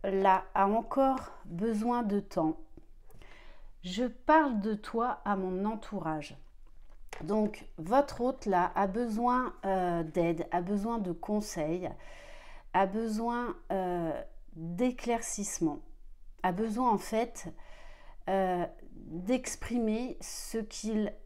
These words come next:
vit. Alors, on va prendre, donc, l'oracle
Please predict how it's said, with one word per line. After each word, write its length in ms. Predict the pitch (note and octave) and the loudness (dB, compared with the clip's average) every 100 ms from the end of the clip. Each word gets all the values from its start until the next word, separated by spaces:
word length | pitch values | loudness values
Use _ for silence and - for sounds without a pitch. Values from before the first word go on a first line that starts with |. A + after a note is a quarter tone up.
| - E3 | -14 -10
vit. 480 | D#3 D#3+ - - - - - - - - - - - - - - - - - | -4 -4 -6 -12 -16 -16 -16 -16 -14 -14 -14 -14 -14 -14 -14 -16 -16 -10 2
Alors, 760 | A#3 A3+ F3 D3 C#3+ - - - - - | 4 6 4 2 -2 -10 -14 -16 -14 4
on 160 | D4+ D#4+ | 6 8
va 200 | C#4+ B3 | 6 4
prendre, 640 | - A#3 A#3 C4+ A3 F3+ - - - - - - - - - - - - - - - - - | 2 0 2 2 0 -2 -4 -12 -12 -12 -14 -14 -14 -12 -10 0 0 0 -12 -16 -10 -8 -2
donc, 340 | E3+ G3+ - | 2 2 6
l'oracle 560 | C4+ C#4 C#4 C#4+ - | 8 10 10 8 2